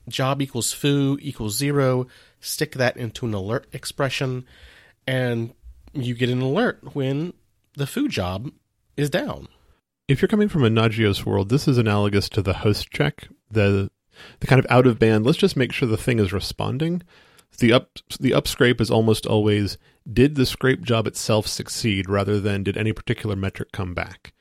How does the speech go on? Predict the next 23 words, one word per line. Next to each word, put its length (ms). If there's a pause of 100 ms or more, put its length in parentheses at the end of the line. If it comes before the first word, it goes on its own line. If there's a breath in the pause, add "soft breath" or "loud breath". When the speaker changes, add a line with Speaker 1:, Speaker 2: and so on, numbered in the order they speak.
(300)
Speaker 2:
This 180
is 120
just, 240
were 100
we 140
able 200
to 80
contact 640
the 100
host 320
and 140
run? 180 (720)
Speaker 1:
Usually, 400
since 340
the 220
exporter 520
is 140
part 400 (100)
of 140
the 100
application 600
you're 80
monitoring, 720